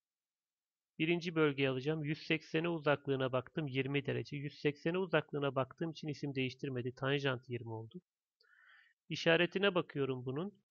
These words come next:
Tanjant iki yüz üçüncü bölgede pozitiftir. Bu da kotanjant yirmi birinci bölgede. Hepsi birinci bölgeye geldi. Hepsi birinci bölgeye geldikten sonra sinüs hakkında şunu biliyoruz.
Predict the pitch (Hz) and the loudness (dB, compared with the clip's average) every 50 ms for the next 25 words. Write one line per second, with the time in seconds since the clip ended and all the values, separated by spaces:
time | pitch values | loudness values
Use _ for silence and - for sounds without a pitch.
0 | _ _ - - 147 160 165 156 180 175 175 175 175 160 - - 185 175 175 - | _ _ -2 2 4 4 4 4 4 2 2 0 -4 -8 -6 -6 -6 -6 -6 -10
1 | 175 - - 156 151 147 170 180 160 156 151 143 131 143 139 143 175 - - - | -12 -10 -8 -6 -6 -4 -4 0 0 2 2 2 2 0 0 0 -2 -4 0 0
2 | 151 147 151 147 - - 123 - - _ - - - - - _ _ _ _ _ | 0 2 0 -2 -6 -8 -12 -12 -14 _ -16 -16 -16 -18 -20 _ _ _ _ _
3 | _ _ _ _ _ _ _ _ _ _ _ _ _ _ _ _ _ _ _ _ | _ _ _ _ _ _ _ _ _ _ _ _ _ _ _ _ _ _ _ _
4 | _ _ _ _ _ _ _ _ _ - 185 180 175 - 165 147 - 160 147 143 | _ _ _ _ _ _ _ _ _ -2 0 0 2 2 2 2 4 6 6 6
5 | 135 135 139 131 123 - 139 135 156 180 160 139 135 135 131 127 131 120 123 123 | 6 4 2 2 0 -2 -2 0 0 0 0 2 0 0 0 -2 -4 -6 -6 -6
6 | 117 113 - 123 - - 117 - _ _ _ - - - - - 180 170 160 156 | -6 -6 -8 -10 -12 -12 -14 -16 _ _ _ -8 -6 -6 -4 -4 -2 0 2 2
7 | 151 147 143 151 156 139 143 135 127 123 127 131 143 151 147 135 127 123 117 113 | 2 2 0 -2 0 2 2 2 2 2 4 4 4 4 2 0 0 -2 -2 -4
8 | - - - _ _ _ _ _ _ _ _ - - - - - - - - _ | -6 -12 -20 _ _ _ _ _ _ _ _ -20 -20 -20 -20 -20 -20 -20 -20 _
9 | _ - 214 220 - - - 214 202 220 202 208 208 196 226 196 214 196 185 175 | _ -4 -4 -4 -2 -4 -2 0 2 2 4 2 2 0 2 4 4 4 6 6
10 | 165 160 165 156 143 143 139 135 131 139 - _ - 143 147 160 - - 147 123 | 4 4 4 6 4 4 4 4 2 0 -2 _ 0 2 2 0 0 -2 -2 0
11 | 120 123 135 151 - _ _ _ _ _ _ _ _ _ _ _ _ _ _ _ | -2 -4 -6 -8 -10 _ _ _ _ _ _ _ _ _ _ _ _ _ _ _
12 | _ _ _ _ _ _ _ _ _ _ _ _ - - - - 220 226 226 - | _ _ _ _ _ _ _ _ _ _ _ _ -20 -6 -2 0 0 2 2 2
13 | - 170 160 - - 160 151 151 160 151 - 151 147 135 120 117 117 113 113 117 | 2 2 2 2 0 0 2 2 2 0 0 0 -2 -2 -2 -4 -6 -6 -6 -8
14 | - _ _ | -12 _ _